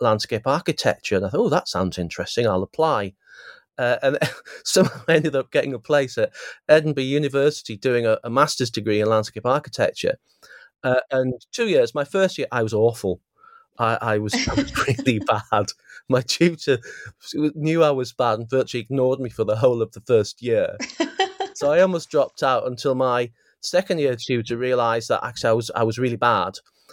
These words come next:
Speaker 1: but actually there was, there was something there. Uh, uh, and I kind of blossomed in year two, um, but then when, when I went into, i-, into the private sector, uh, I was okay. I, I was okay. I liked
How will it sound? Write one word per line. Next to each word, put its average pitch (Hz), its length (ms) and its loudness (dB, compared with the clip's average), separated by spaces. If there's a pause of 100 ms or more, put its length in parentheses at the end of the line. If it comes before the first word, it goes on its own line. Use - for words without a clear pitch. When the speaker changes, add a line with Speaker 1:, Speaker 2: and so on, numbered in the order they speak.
Speaker 1:
but 135 140 0
actually 135 260 -4
there 120 120 2
was, 117 340 -2 (320)
there 143 100 4
was 139 140 0
something 156 520 -2
there. 95 400 0 (480)
Uh, 127 260 2 (120)
uh, 131 240 4
and 131 360 -2
I 147 120 2
kind 170 180 0
of 143 100 -2
blossomed 151 440 0
in 139 120 0
year 131 220 2
two, 147 460 0 (400)
um, 135 400 0
but 147 180 0
then 160 220 0
when, 151 280 0
when 147 140 -2
I 143 60 4
went 147 300 0
into, 131 540 0 (240)
i-, 131 160 2
into 120 260 0
the 113 60 -4
private 135 420 0
sector, 92 520 2 (540)
uh, 117 280 0 (240)
I 302 60 2
was 330 100 -2
okay. 147 560 2
I, 139 240 -2
I 151 140 4
was 147 160 -2
okay. 151 240 -2
I 160 140 0
liked 165 340 0